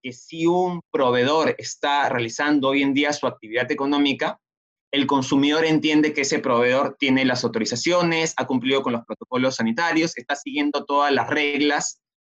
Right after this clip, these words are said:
¿no?, que se le exige hoy en día a un proveedor para poder operar, ¿no? Y en este punto sí hago mención a un, a, a un aspecto que es importante, que es, nosotros sabemos que también existen otras autoridades que están fiscalizando los temas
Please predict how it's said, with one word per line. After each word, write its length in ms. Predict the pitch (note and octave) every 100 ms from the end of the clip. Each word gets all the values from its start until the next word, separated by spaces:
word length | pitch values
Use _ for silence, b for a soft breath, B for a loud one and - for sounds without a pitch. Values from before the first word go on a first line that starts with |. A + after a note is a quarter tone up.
| _ _ _
¿no?, 260 | C3 E3+ -
que 120 | D#3+
se 160 | D3
le 80 | C3
exige 420 | B2+ - G3+ -
hoy 140 | D#3 D3+
en 100 | D3
día 160 | D3
a 40 | C#3+
un 100 | D3
proveedor 520 | D3+ B2+ B2+ C#3 C#3+
para 220 | C3 A#2
poder 240 | A2+ A2+ B2
operar, 360 | A#2 A2+ A2+ - _ _ _ _ _ _ _
¿no? 400 | G#2+ A2+ D#3 - _
Y 160 | - D#3
en 120 | E3
este 200 | F#3+ A3+
punto 380 | G3+ G#3 G3+ G3+
sí 160 | - F3+
hago 180 | F#3
mención 380 | F#3 D3 D3 D#3+
a 60 | D#3+
un, 160 | E3 -
a, 340 | B2+ B2 A2+ -
a 100 | C3
un 160 | D3+
aspecto 400 | D3+ D#3 D3 D3
que 80 | C#3+
es 100 | C#3
importante, 680 | D3+ B2 A#2 C#3+ B2+ A#2 - -
que 240 | C3+ C3+
es, 240 | D3+ - _ _ _ _
nosotros 320 | B2 D3+ F3+
sabemos 280 | E3+ D#3+ E3+
que 100 | C#3+
también 240 | C3 D3
existen 400 | D#3+ - D3+ D3
otras 240 | D3 D#3 D3+
autoridades 640 | A#2+ B2+ A2+ C#3+ D3+ C#3
que 100 | -
están 220 | B2 C3+ C3+
fiscalizando 880 | - - A#2 A2+ D3 C#3+ C3+ B2+
los 200 | B2 G#2+
temas 420 | - C3 C3 C3